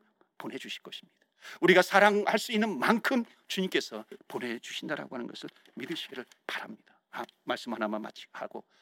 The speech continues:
마치도록 하겠습니다. 여러분, 이스라엘에 여러 왕들이 있습니다. 지금 새벽 기도마다 킹스, 열한 기 상하, 얼마나 많은 왕들이 있어요.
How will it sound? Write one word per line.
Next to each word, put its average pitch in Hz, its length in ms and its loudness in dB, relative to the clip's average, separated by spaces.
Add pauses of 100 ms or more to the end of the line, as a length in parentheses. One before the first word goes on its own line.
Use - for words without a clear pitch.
(340)
마치도록 - 440 -12
하겠습니다. - 540 -18
여러분, 113 320 -8 (1160)
이스라엘에 127 580 0 (160)
여러 - 320 -2
왕들이 175 340 0
있습니다. - 440 -12
지금 - 160 -10
새벽 139 240 -2
기도마다 120 420 -2 (320)
킹스, 120 480 -6 (100)
열한 120 220 0
기 117 100 -4
상하, - 520 -6
얼마나 135 300 -2
많은 117 200 -4
왕들이 120 400 -8
있어요. - 200 -20